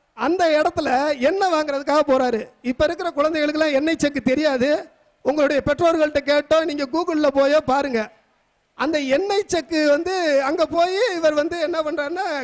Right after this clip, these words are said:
கடலை எண்ணெய் வாங்குறதுக்காக போவார். முன்னையெல்லாம் அங்கேயே செக்கு எடுக்கிற, செக்கு ஆட்டுற இடத்துலயே எண்ணெய் விற்பனை செய்வாங்க. இவர் போகும் பொழுது அந்த எண்ணெய் செக்கினுடைய ஓ-,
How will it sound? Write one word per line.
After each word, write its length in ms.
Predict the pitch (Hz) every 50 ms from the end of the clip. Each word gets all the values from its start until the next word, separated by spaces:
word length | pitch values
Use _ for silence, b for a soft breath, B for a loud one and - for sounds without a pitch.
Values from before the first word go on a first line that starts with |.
| - _ _
கடலை 340 | 254 311 370 427 403 349
எண்ணெய் 200 | 320 302 339 285
வாங்குறதுக்காக 480 | 277 285 269 277 269 269 269 294 285 302 285
போவார். 240 | 269 262 269 262 247 233
முன்னையெல்லாம் 420 | 233 262 294 294 294 320 339 311
அங்கேயே 280 | 269 285 302 311 330 339 330
செக்கு 400 | - 277 285 277 - 359 339 320
எடுக்கிற, 420 | 302 302 - 294 294 277 269 226 214
செக்கு 300 | - 269 269 - - 320
ஆட்டுற 300 | 294 285 285 330 320 320
இடத்துலயே 520 | 311 285 277 277 277 294 277 294 330 359
எண்ணெய் 280 | 311 277 339 339 339 330
விற்பனை 300 | 285 285 294 311 311 285
செய்வாங்க. 440 | 214 262 254 247 233 220 208 208 - _ _ _ _ _ _ _ _ _ _ _ _ _ _
இவர் 320 | - 302 349 320 302 -
போகும் 380 | - 302 370 403 403 427 359 330
பொழுது 640 | 302 285 269 254 240 247 247 269 269 277 294 - - _ _ _ _ _ _ _
அந்த 240 | - 302 359 339 302
எண்ணெய் 360 | 339 392 311 381 427 415 427
செக்கினுடைய 460 | - 339 320 269 302 311 302 294 302 302
ஓ-, 640 | 294 311 294 311 359 359 320 285 285 277 269 247